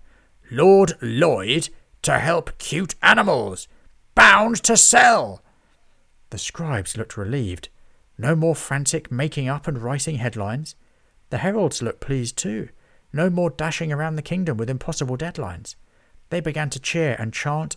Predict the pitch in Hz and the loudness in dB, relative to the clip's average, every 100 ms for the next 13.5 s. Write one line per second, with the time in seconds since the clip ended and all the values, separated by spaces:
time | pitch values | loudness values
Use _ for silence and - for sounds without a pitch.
0 | - 131 143 147 127 123 120 - 113 131 | -6 -2 -2 -2 -2 0 -2 -4 -2 -2
1 | 92 - _ _ _ _ _ _ _ 127 | -4 -12 _ _ _ _ _ _ _ -4
2 | 147 - 135 - 92 - 107 127 98 85 | -4 -4 -6 -8 -6 -6 -4 -4 -4 -10
3 | - _ _ - - 170 175 120 92 95 | -18 _ _ -20 -4 0 0 0 -4 -8
4 | 113 107 113 104 - 117 104 117 113 - | -8 -4 -4 -4 -8 -8 -6 -6 -6 -6
5 | 110 110 - _ _ _ - 151 151 147 | -8 -12 -18 _ _ _ -4 -4 -2 -4
6 | 139 - 104 98 _ _ _ - 107 110 | -4 -6 -6 -8 _ _ _ -16 -10 -8
7 | 113 113 - _ 101 - - - 104 - | -8 -10 -16 _ -12 -12 -12 -14 -12 -14
8 | - 127 - _ _ _ _ _ _ _ | -16 -20 -20 _ _ _ _ _ _ _
9 | _ _ _ _ _ - 165 180 - 101 | _ _ _ _ _ -4 -2 -2 -4 -6
10 | 135 - - 135 101 123 143 170 180 160 | -8 -10 -6 -4 -4 -6 -6 -8 -8 -6
11 | 139 110 104 117 - - 175 165 220 - | -6 -6 -6 -6 -6 -8 -6 -6 -6 -10
12 | - - _ _ _ _ _ _ _ _ | -14 -20 _ _ _ _ _ _ _ _
13 | 294 330 349 - - | -14 -10 -8 -8 -14